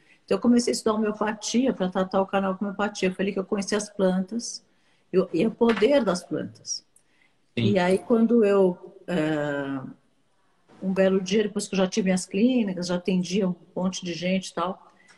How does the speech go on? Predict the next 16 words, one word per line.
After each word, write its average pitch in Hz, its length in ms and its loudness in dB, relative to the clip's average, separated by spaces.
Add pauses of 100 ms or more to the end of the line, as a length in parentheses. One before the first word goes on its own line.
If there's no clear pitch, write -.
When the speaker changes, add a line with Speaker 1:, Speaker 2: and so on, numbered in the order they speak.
(220)
Speaker 1:
eu 180 80 -4
falei, 190 220 -2
"Ah, 175 120 2
eu 175 160 0
já 190 300 -4
cumpri 190 380 -4
o 208 60 -2
desafio 175 440 -4
que - 80 -6
eu 170 60 -4
tinha 175 280 -6
aqui, 175 200 -6
eu 185 80 0
vou 185 160 -2
fazer 185 600 -4 (540)
uma, 175 300 -4